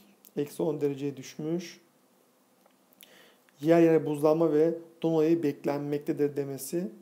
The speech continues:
normal. Çünkü eksi derecelerde buzlanma, don bekleniyor. Bakın kesin demiyor, diyebilir o yüzden. Yirminci sorumuz. Birbirine komşu üç köyün sıcaklıkları ile ilgili grafikler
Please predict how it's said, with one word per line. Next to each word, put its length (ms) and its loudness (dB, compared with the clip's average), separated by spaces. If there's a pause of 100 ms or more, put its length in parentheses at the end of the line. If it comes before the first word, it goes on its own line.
(140)
normal. 440 -2
Çünkü 220 -8
eksi 220 -8
derecelerde 760 -4 (240)
buzlanma, 720 -6 (440)
don 280 -6
bekleniyor. 680 -2 (600)
Bakın 320 -6
kesin 440 -8
demiyor, 400 0 (360)
diyebilir 320 -4
o 120 -6
yüzden. 200 -14 (3000)
Yirminci 360 0
sorumuz. 600 -2 (1600)
Birbirine 380 0
komşu 340 -2
üç 220 -8
köyün 200 -2
sıcaklıkları 540 -2
ile 140 -2
ilgili 220 -2
grafikler 580 -2